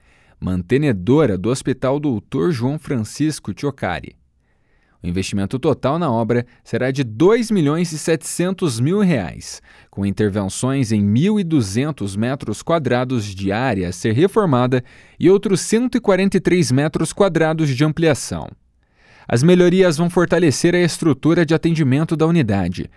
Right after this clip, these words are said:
referência para os usuários do sus no município.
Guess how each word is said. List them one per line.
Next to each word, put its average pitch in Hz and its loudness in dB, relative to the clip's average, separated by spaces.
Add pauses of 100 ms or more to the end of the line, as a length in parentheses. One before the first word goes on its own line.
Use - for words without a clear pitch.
(280)
referência 190 2
para 175 2
os 165 0
usuários 151 2
do 190 0
sus 214 -2
no 202 2
município. - -2